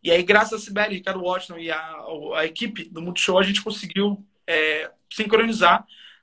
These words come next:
ah, essas duas, esses dois produtos e foi ao ar dois produtos o, ao mesmo tempo.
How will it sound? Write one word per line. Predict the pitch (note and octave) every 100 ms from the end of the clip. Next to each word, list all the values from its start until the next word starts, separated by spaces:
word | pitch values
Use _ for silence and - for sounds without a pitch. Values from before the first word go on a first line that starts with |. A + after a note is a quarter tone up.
| -
ah, | - D3 C#3+
essas | D#3 D#3 D#3 D3+
duas, | D3 D#3 D3+
esses | - -
dois | E3+
produtos | - F3+ E3 F#3+ F#3
e |
foi | G3 G3+
ao | G3
ar | F3 F3 -
dois | E3
produtos | E3 F#3+ F#3+ C#3+ - -
o, | - D#3 -
ao | - D#3+
mesmo | E3 E3 G3+
tempo. | - -